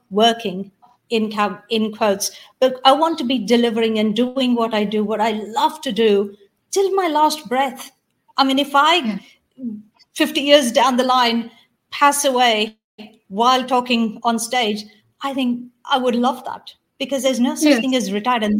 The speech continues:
Speaker 1: then, and then do what? Because the con-, constantly is, "And then do what?" is always there. Is that like, is
Speaker 2: Yeah.
Speaker 1: that for you as well, Surbhi? Because the word retired doesn't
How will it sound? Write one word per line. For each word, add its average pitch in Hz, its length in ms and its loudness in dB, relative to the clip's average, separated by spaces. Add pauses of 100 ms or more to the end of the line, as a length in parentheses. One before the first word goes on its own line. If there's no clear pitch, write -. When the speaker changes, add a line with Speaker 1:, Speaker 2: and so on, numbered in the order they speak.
Speaker 1:
then, 240 140 -4
and 254 140 2
then 277 180 0
do 254 140 -4
what? 208 360 -2 (260)
Because 240 240 0
the 262 80 0
con-, 311 340 -2
constantly 294 560 -4
is, 233 120 -6 (220)
"And 269 140 0
then 302 160 -2
do 262 100 -4
what?" 220 440 -4 (420)
is 240 180 -6
always 240 360 0
there. 214 260 0
Is 262 120 -2
that 320 200 0
like, 311 220 0 (240)
is 269 140 -8
Speaker 2:
Yeah. 285 180 4
Speaker 1:
that 208 120 -4
for 320 60 -4
you 262 220 -2
as 262 160 -2
well, 240 220 -2
Surbhi? - 280 -8
Because 269 260 -2 (280)
the 262 80 2
word 269 260 4
retired 247 380 0
doesn't 226 420 -4